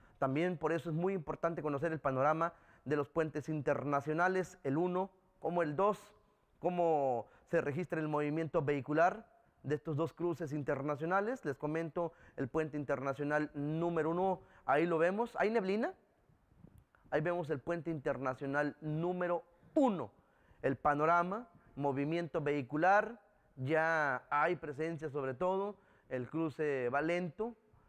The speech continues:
pero es opción sin duda el puente internacional número uno. Siempre buscan los automovilistas cruzar por este cruce internacional. Ahí lo vemos, puente internacional número uno, hay,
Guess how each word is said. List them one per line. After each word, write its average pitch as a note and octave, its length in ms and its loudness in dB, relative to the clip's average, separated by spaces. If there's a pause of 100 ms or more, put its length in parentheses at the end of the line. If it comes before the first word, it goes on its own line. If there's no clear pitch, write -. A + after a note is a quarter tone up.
(280)
pero C3+ 260 2
es D#3 140 -4
opción C#3+ 420 -4
sin B2 160 -4
duda C#3 200 -2
el B2+ 80 -6
puente C3+ 320 -6
internacional B2 680 -4
número C3 220 -2
uno. D3 160 -2
Siempre F3 540 -4 (340)
buscan D3 360 -2
los C3 140 -2
automovilistas C3+ 560 -2
cruzar C#3+ 320 -2
por C#3+ 80 -2
este C3+ 180 -4
cruce C3+ 200 -4
internacional. D#3 680 0 (400)
Ahí D#3+ 160 6
lo F3 100 4
vemos, E3 260 2
puente D#3+ 280 -2
internacional C#3+ 640 0
número C#3+ 220 0
uno, E3 360 0 (200)
hay, C#3+ 560 2